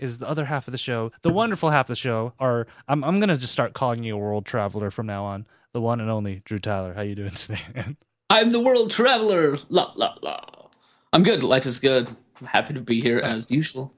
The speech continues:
Speaker 1: Yeah, I was, I was, I was jealous of your travels, and even more so after I saw you're like, "Oh, let's just go to California randomly."
Speaker 2: It was pretty,
Speaker 1: You're,
Speaker 2: it was
Speaker 1: you're,
Speaker 2: pretty whimmy.
Speaker 1: you're just that cool, so, uh,
Speaker 2: Yeah.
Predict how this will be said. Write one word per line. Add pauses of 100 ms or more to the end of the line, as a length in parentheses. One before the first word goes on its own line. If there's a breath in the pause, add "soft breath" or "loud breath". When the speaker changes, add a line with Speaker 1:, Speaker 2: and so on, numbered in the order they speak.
(200)
Speaker 1:
Yeah,
I
was,
I
was,
I
was
jealous
of
your
travels,
and
even
more
so
after
I
saw
you're
like,
"Oh,
let's
just (440)
go
to
California
randomly." (120)
Speaker 2:
It
was
pretty,
Speaker 1:
You're,
Speaker 2:
it
was
Speaker 1:
you're,
Speaker 2:
pretty
whimmy. (100)
Speaker 1:
you're
just
that
cool,
so, (160)
uh,
Speaker 2:
Yeah.